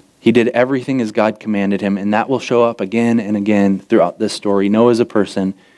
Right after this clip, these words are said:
who, having heard the voice of God, does everything as God has commanded him. And so going back to how he's described, I just want to say, this is who we become. We're, we're made Christians not because of our good works,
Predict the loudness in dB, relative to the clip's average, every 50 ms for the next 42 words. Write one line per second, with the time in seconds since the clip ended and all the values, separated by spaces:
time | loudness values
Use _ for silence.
0 | _ _ _ 0 2 4 4 2 0 -2 -8 -6 -4 0 2 2 2 2 0 0
1 | 2 0 0 0 0 -4 -6 -2 -2 -2 -2 -2 -4 -4 -4 -4 -6 -6 -2 -2
2 | -2 2 2 2 2 2 0 -2 -2 0 0 -2 -2 -4 -6 -4 -2 0 0 0
3 | 0 -2 -4 -8 _ _ _ _ _ _ -6 -6 -6 -4 -2 0 0 2 2 2
4 | 0 -2 -4 -8 -10 -10 -12 _ _ _ _ _ _ _ _ _ _ _ _ -2
5 | 0 0 2 2 4 4 4 4 4 2 2 2 2 2 0 0 0 0 0 -2
6 | -6 -10 -10 -6 -4 -2 -2 0 -2 -2 -4 -6 -16 -18 -18 -12 -8 -6 -4 -2
7 | -2 -2 -2 0 -2 -2 -2 -4 -4 -2 0 0 0 0 0 0 0 0 -2 -4
8 | -8 _ _ _ _ _ _ _ _ -2 0 0 0 0 -2 -2 -2 -4 -2 0
9 | 2 2 4 4 2 4 4 2 0 0 0 2 2 4 2 0 -2 -8 _ _
10 | _ _ _ _ _ -20 _ _ _ _ _ _ _ _ -18 0 2 4 4 4
11 | 4 4 4 4 4 2 2 2 4 4 4 4 4 4 2 0 -6 -4 -2 -2
12 | -2 -4 -8 -6 -4 -4 -4 -2 0 -2 -2 -2 -4 -8 -4 2 2 2 2 4
13 | 2 2 2 0 2 0 0 0 0 0 2 2 2 2 -2 _ _ -20 -20 -20
14 | -20